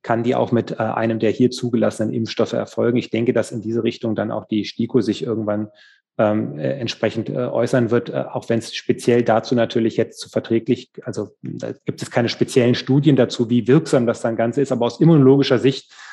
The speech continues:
ähm, ist das, äh, äh, nachvollziehbar, kann man das, kann man das so machen. Wird ja im Moment auch, äh,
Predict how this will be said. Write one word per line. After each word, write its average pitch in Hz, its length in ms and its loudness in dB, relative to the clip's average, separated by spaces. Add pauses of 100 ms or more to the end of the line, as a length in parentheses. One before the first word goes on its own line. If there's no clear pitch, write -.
(180)
ähm, 120 340 2
ist - 220 0
das, 123 240 2
äh, 123 340 0 (460)
äh, 117 500 2
nachvollziehbar, 117 720 0
kann 110 180 -4
man 113 260 -2
das, 117 220 -8
kann 107 160 -4
man 113 120 0
das 110 160 0
so 113 80 -2
machen. 107 320 -2 (360)
Wird 135 160 2
ja - 100 6
im 139 100 4
Moment 123 360 2
auch, 131 300 -2
äh, 127 320 0